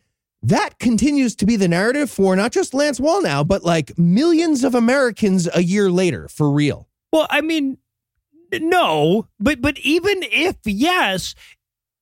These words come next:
Speaker 2: if you could be entrapped into following a rabid mob into an impotent insurrection with no more encouragement than this way, guys, public safety demands we imprison you even if you thought that dude was your tour guide.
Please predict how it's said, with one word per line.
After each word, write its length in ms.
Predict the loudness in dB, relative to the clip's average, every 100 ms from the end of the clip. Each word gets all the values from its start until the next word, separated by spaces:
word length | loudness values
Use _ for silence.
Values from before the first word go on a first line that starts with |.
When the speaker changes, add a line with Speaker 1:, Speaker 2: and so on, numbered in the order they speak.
| -4
Speaker 2:
if 180 | -2 2
you 120 | 0
could 160 | 0
be 160 | -2 -2
entrapped 460 | -2 -2 0 0 0
into 160 | -2
following 400 | 0 0 0 0
a 60 | 0
rabid 480 | 0 0 2 0 -2
mob 360 | -2 0 0 -2
into 260 | -2 0
an 100 | 0 -2
impotent 540 | -4 -2 -2 0 -2
insurrection 760 | -2 -4 -2 -2 0 0 -2 -2
with 220 | 0 0
no 300 | 0 0 0
more 240 | 0 0 -2
encouragement 840 | -4 -2 0 2 0 -2 -4 -2
than 320 | -2 -2 -2
this 320 | -2 0 0 -2
way, 380 | 0 0 0
guys, 540 | 0 0 0 -2 -4 -6 _ _ -4
public 360 | 0 0 0 -4
safety 480 | -2 -2 -2 -2
demands 680 | -2 -2 -2 0 0 -2 -2
we 140 | 0 0
imprison 520 | -2 0 0 0 -2
you 140 | -2 0
even 300 | -2 0 -2
if 120 | 0
you 140 | 0
thought 340 | 0 0 0 -2
that 300 | -2 -2 -2
dude 220 | -2 0
was 300 | 2 0 0 -2
your 100 | -2
tour 360 | 0 2 2
guide. 520 | 2 0 0 -6 _